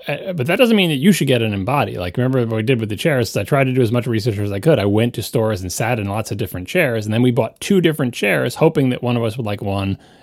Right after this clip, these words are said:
at least one of us would like one, and then we could return the other one. It just so happens we got lucky that my wife liked the Gesture, and I liked this one, so, hey, we just, we were all set. We didn't have to return anything. But you, honestly, you have to sit in <laughs> chairs with your body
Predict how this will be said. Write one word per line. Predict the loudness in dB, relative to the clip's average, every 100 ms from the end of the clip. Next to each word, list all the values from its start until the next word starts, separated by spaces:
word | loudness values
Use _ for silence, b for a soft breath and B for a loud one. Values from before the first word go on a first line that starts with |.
| B
at | 2
least | 2 2
one | -2
of | -2
us | -2
would | -2
like | -2
one, | -2
and | -4
then | -4
we | -6
could | -10
return | -8 -6
the | -4
other | -2
one. | 0 0
It | 0
just | 0
so | 0
happens | 0 -2
we | -4
got | -4 -6
lucky | -6 -2 0 -2 -4 b -4
that | -2
my |
wife | 0 -2 -4
liked | -4 -6 -8 -14 -8
the |
Gesture, | -6 -6 -4 -4 -4
and | -4
I | -4
liked | -4 -6
this | -8 -4
one, | -4 -4
so, | -4 -6
hey, | -6
we | -8
just, | -10 -14 -16 -12
we |
were | -8 -6
all | -4
set. | -4 -6
We | -6
didn't | -6
have | -6
to | -6
return | -10 -8 -6
anything. | -4 -2 -2 -2 b b b b
But | -2 0 -2
you, | -6
honestly, | 0 0 0 -2
you | -4
have | -4 -6 -2
to | -2
sit | -2 4 4
in | 4 2
<laughs> | 2
chairs | 2 2 0 -4
with | -4 0
your | 0
body | 0 2 2 2 0